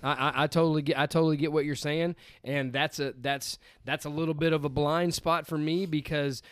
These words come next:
but, but that's because, that's be-, that's because of, I think that's coming from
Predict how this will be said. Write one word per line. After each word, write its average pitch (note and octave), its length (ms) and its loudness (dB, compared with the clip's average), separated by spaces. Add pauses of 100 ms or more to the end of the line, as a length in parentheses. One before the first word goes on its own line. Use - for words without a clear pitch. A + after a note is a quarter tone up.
(140)
but, C3 300 -2
but C#3+ 140 -6
that's E3 240 0
because, D3+ 680 -2
that's C#3+ 240 -2
be-, D#3+ 220 -4 (160)
that's E3 220 0
because D#3 760 0
of, C3+ 500 0 (360)
I C#3 80 -6
think F3+ 220 -2
that's D3 260 -2
coming A3+ 400 -2
from D#3 380 0